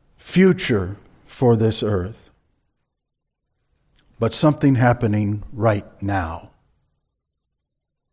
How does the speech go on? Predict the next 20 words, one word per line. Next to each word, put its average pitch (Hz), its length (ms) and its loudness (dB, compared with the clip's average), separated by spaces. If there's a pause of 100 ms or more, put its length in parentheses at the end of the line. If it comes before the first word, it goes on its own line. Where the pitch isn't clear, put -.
(680)
Now, 95 100 -4
let 104 120 0
me 120 120 2
be 123 180 2
clear. 101 480 0 (2000)
I 110 120 0
am 104 180 0
not 123 220 4
at 127 120 4
all 131 220 6
suggesting 117 640 0
that 110 160 0
this 107 160 -8
prophecy 120 600 0
is 107 120 -2
being 110 260 0
fulfilled 110 520 0
in 104 100 0
our 104 120 0
midst. 110 500 -2